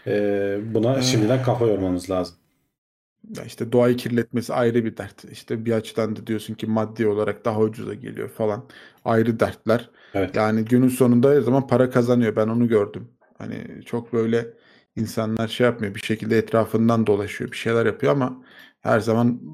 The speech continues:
Speaker 2: o ekonomi olarak ucuz olan kazanıyor. Hayatta tutunmayı başarıyor bir şekilde. Ee, bilemiyorum. Eskiden yoktu böyle şeyler demiş Brave. Bakalım başka ne var? Plast-, e, bir I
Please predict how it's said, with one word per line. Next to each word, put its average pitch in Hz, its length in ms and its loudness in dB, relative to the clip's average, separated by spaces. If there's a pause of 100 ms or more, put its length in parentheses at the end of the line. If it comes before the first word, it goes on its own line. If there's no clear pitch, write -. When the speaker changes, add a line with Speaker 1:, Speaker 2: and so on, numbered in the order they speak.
(160)
Speaker 2:
o - 340 -6
ekonomi 127 560 4
olarak 113 540 -2
ucuz 120 260 -2
olan 117 420 2
kazanıyor. 117 440 -2
Hayatta 117 380 -2
tutunmayı 110 500 -6
başarıyor 117 440 -4
bir - 60 -18
şekilde. - 480 -14 (760)
Ee, 127 280 -8
bilemiyorum. 110 460 -6 (960)
Eskiden 113 380 -4
yoktu 113 360 0
böyle 104 180 0
şeyler 107 400 -6
demiş 104 280 -10
Brave. 139 260 -2 (520)
Bakalım 110 360 -8
başka 110 340 -10
ne 107 160 -8
var? 131 220 -6 (760)
Plast-, 120 420 0
e, 117 340 4 (480)
bir 131 240 0
I 139 40 6